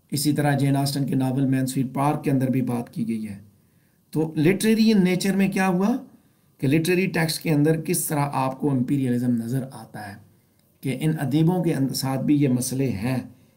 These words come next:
इनके दिमाग भी ख़राब हैं, ठीक है। ख़ास तौर पे ये Joseph Conrad की बात जब ने की तो उसे रंग की बात की, काले और गोरे की, तो वहाँ से पता चलता है। इसी तरह चार्ल्स डिकन के नॉवल के अंदर भी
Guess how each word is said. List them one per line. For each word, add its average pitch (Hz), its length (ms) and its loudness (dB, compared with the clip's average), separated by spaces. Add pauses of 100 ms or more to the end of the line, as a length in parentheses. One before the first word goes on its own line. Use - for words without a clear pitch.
इनके 160 340 4
दिमाग 123 440 0
भी 139 200 2
ख़राब 120 460 -4
हैं, 113 480 -4 (800)
ठीक - 180 -4
है। 165 260 -2 (200)
ख़ास 139 340 -2
तौर 135 180 -2
पे 135 120 -4
ये 123 220 0
Joseph 127 300 -4
Conrad 127 420 -4
की 135 320 -4 (300)
बात 123 200 0
जब 135 160 0
ने 131 120 2
की 131 120 -2
तो 131 60 -2
उसे 131 140 -6
रंग 139 300 0
की 143 100 -2
बात 123 260 -2
की, 135 100 -4
काले 131 320 -2
और 123 80 -2
गोरे 120 260 -4
की, 123 120 -8
तो 117 100 -8
वहाँ 120 200 -6
से 123 120 -10
पता 123 240 -12
चलता - 360 -16
है। 147 180 -16 (960)
इसी 143 160 0
तरह 190 220 0
चार्ल्स 175 440 0
डिकन 180 320 -2
के 175 100 2
नॉवल 160 300 2
के 160 120 -2
अंदर 156 220 0
भी 147 300 0